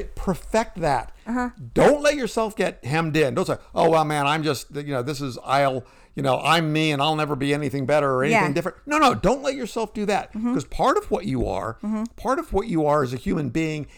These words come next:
Speaker 1: is you do have potentials.
Speaker 2: Mm-hmm.
Speaker 1: And you have a, your, your potential is practically limitless. You can't, um, actualize all of it. You know, sort of
Speaker 2: Yes.
Speaker 1: using Aristotle's language here.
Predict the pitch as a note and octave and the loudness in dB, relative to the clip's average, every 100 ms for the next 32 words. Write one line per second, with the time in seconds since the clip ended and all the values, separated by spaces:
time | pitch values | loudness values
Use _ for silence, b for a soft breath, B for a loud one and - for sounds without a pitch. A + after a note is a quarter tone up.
0 | b B2 B2+ A3 D#3 - B3+ F#3+ G3+ F3 | b -6 -2 -2 -4 2 2 4 0 0
1 | - - F3+ F3 - - - G#3+ A#3 A#3 | -2 2 0 0 -6 -14 -10 -6 -6 -4
2 | D3 D3 B2 - - - _ - - _ | -4 -4 -4 -16 -20 -20 _ -20 -20 _
3 | _ _ _ _ - D#3+ D#3+ D3+ D3 - | _ _ _ _ -8 4 4 4 -2 -8
4 | - - D3+ C#3 D3+ C#3+ D3+ C#3+ - - | -18 -16 -8 -2 0 0 -2 -2 -4 -2
5 | F#3 G3 G3 E3+ A#2+ - D#3+ D#3 - C#3+ | -2 0 -4 -4 -4 0 0 0 -6 -2
6 | D3+ G3 G3 F#3 - - b b b C3 | 2 2 0 -2 -4 -10 b b b -6
7 | - E3+ E3+ - C3+ C3+ - D3+ - D#3 | 2 2 2 2 4 4 2 -2 -2 -2
8 | C#3 B2 A#2 B2 A2 F2 - C#3+ B2+ - | 2 2 4 2 2 -4 -8 -6 -4 0
9 | C3 C3 C3+ B2 A#2 B2+ A#2 A2+ A2+ G#2+ | 0 0 -2 -4 -2 -2 -2 -6 -6 -6
10 | A#2 A#2 G2 F2+ F#2 | -4 -4 -8 -8 -10